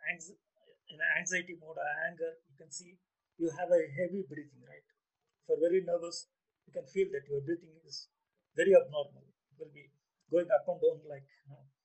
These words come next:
crazy. So I'll not be doing that. Um, so if I want to control my emotion, I'll try to do it physically by controlling my breath. So if you slow down your breath, normally you, your mind also gets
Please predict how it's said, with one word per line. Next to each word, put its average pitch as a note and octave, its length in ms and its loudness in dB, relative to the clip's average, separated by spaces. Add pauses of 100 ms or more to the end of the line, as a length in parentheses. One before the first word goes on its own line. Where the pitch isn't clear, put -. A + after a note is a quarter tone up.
(200)
crazy. D3+ 320 -4 (880)
So C#3+ 240 -10
I'll D3+ 200 -2
not F#3+ 200 0
be - 80 -10
doing E3+ 240 -2
that. - 240 -4 (240)
Um, C#3+ 240 -20 (800)
so D#3 240 -8
if D3 80 -16
I E3+ 160 -6
want F#3+ 160 4
to G3+ 80 -10
control G3 320 4
my F#3 240 2
emotion, F#3 320 -12
I'll D3 160 -14 (160)
try E3 240 -14
to F3 160 -20
do D#3+ 160 -12
it D#3 160 -20
physically D#3+ 480 -12
by C3+ 240 -10 (560)
controlling D#3+ 360 -4
my C3+ 200 -16
breath. C3+ 240 -10 (1900)
So - 80 -20
if D3 120 -20
you E4+ 60 -10
slow G#3 260 2
down G3 200 4
your D#3+ 160 2
breath, E3 240 -10 (240)
normally E3 400 -2
you, F#3 160 0 (300)
your D3 120 -12
mind D3 300 -12
also D3 240 -8
gets C#3 320 -12